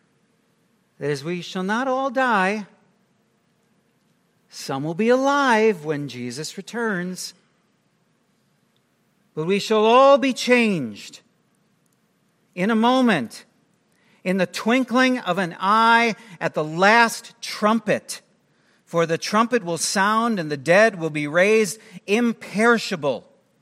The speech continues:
and we shall be changed." Well, in light of that, then, what should we do? Verse fifty-eight, "Therefore,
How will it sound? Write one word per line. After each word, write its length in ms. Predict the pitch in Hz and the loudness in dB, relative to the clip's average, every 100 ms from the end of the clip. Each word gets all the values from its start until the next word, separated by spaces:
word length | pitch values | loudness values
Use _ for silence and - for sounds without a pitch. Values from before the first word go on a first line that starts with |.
| _ _ _ _ _ _ | _ _ _ _ _ _
and 200 | 143 139 | -10 -8
we 200 | 139 190 | -4 -4
shall 440 | 175 - 170 151 147 | -4 -4 0 0 -2
be 240 | 131 135 | -6 -10
changed." 960 | 135 - 127 143 135 110 90 82 - - _ _ _ _ _ _ _ _ _ _ _ _ _ - | -10 -12 -8 -4 -4 -6 -10 -16 -20 -20 _ _ _ _ _ _ _ _ _ _ _ _ _ -12
Well, 140 | 143 | -8
in 220 | 147 156 175 | -6 -4 0
light 240 | 220 285 | 2 4
of 100 | 240 | 2
that, 280 | 160 139 - | 2 0 -2
then, 180 | 156 165 | -4 -2
what 160 | 165 | -6
should 220 | - 175 151 | -6 -8 -6
we 120 | 156 | -8
do? 280 | 139 190 226 | -2 -2 -2
Verse 240 | 151 - | -4 -4
fifty-eight, 520 | 165 - 160 180 123 | -10 -8 -4 -4 -4
"Therefore, 840 | 127 240 285 - 175 151 160 202 | 0 2 2 0 0 2 2 2